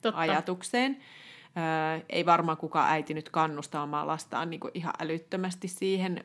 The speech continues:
Speaker 2: niinku turhan aikaisessa vaiheessa, mut osaa suhtautua siihen, että jos sä oot tyytyväinen, niin sä voit tehdä,
Speaker 1: Mm.
Speaker 2: mitä tarjolla on.
Speaker 1: Niin.
Speaker 2: Mutta tota, mut joo, että, et mamma on kyllä kaikki testannut ja, ja tota,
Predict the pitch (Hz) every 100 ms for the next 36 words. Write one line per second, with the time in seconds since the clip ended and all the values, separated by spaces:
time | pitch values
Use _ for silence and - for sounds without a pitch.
0 | - 180 180 180 165 160 - 160 147 170
1 | 175 - 160 131 208 220 247 262 - -
2 | 233 285 262 - 233 233 233 233 208 180
3 | 175 - - - 226 233 233 220 214 220
4 | 220 190 156 180 190 151 151 - - -
5 | 294 359 302 320 - 175 156 156 - -
6 | - 185 165 151 151 143 175 156 160 -
7 | - - 269 180 156 - - 151 165 -
8 | - - - 104 - - - - - -
9 | - - - 180 165 151 104 - - -
10 | 160 - 165 - - - 180 - 185 214
11 | 202 160 160 160 165 160 160 156 151 -
12 | - 60 55 65 185 180 - - 202 180
13 | 160 160 160 - 170